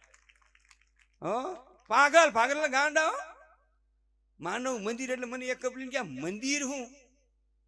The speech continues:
લે, મારી હાળી કપલીને હું કરો તમે? અને કપલીનું પહેલેથી જો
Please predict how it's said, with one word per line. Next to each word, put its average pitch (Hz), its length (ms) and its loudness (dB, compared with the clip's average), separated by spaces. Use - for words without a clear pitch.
લે, 240 560 0
મારી 131 360 -4
હાળી 135 200 -6
કપલીને 190 460 -2
હું 202 160 -2
કરો 156 200 -2
તમે? 120 200 -12
અને 202 120 -4
કપલીનું 220 400 -8
પહેલેથી 226 320 -4
જો 233 120 -10